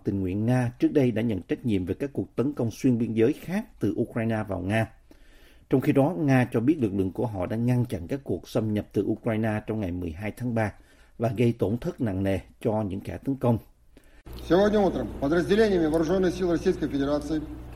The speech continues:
Speaker 2: совместно с подразделениями
Speaker 1: Phát ngôn viên Bộ Quốc
Speaker 2: пограничной
Speaker 1: phòng Nga
Speaker 2: службы
Speaker 1: Igor Konashenkov nói đội hình khủng bố của Ukraine được hỗ trợ bởi xe tăng và xe chiến đấu bọc thép đã cố gắng xâm chiếm theo ba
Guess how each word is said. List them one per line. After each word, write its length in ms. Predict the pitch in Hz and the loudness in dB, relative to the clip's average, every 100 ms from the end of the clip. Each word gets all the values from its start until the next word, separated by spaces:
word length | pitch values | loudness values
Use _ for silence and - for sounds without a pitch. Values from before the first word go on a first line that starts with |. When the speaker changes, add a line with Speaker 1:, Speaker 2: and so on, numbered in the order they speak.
| - - | -16 -6
Speaker 2:
совместно 520 | - 180 196 214 208 | 4 4 4 0 -2
с 40 | 165 | -4
подразделениями 640 | 185 185 160 185 190 170 | -2 -2 -2 -2 -2 2
Speaker 1:
Phát 120 | 196 | 6
ngôn 200 | 208 185 | 8 10
viên 180 | 156 151 | 10 10
Bộ 100 | 127 175 | 8 4
Quốc 120 | 185 | 2
Speaker 2:
пограничной 60 | |
Speaker 1:
phòng 220 | 131 113 131 | 2 2 4
Nga 160 | 135 | 4
Speaker 2:
службы 140 | 135 147 | 6 6
Speaker 1:
Igor 300 | 131 139 156 | 8 6 6
Konashenkov 640 | 131 127 143 123 - 185 165 | 4 4 2 2 4 2 4
nói 320 | 139 131 - | 4 4 4
đội 160 | 127 110 | 4 4
hình 220 | 113 107 | 4 0
khủng 300 | - 110 151 | 0 2 4
bố 220 | 139 175 220 | 6 6 6
của 100 | 117 | 2
Ukraine 520 | 127 139 127 127 123 117 - - | 2 2 4 4 2 0 -10 -2
được 160 | - 110 | 0 2
hỗ 160 | 113 127 | 2 2
trợ 140 | 131 107 | 2 4
bởi 160 | 98 | 2
xe 180 | 113 139 | 2 -2
tăng 340 | 131 135 143 135 | -2 0 2 2
và 80 | |
xe 180 | 123 123 | 0 -4
chiến 220 | 113 143 | 0 2
đấu 100 | 139 | 2
bọc 220 | 156 113 - | 0 -4 -4
thép 300 | 151 - - | -4 -2 2
đã 160 | 117 | 2
cố 180 | 131 165 | 6 6
gắng 200 | 139 175 | 6 2
xâm 200 | - 135 | 2 0
chiếm 280 | - 135 190 | 4 2 2
theo 180 | 143 127 | 0 2
ba 180 | 123 | 2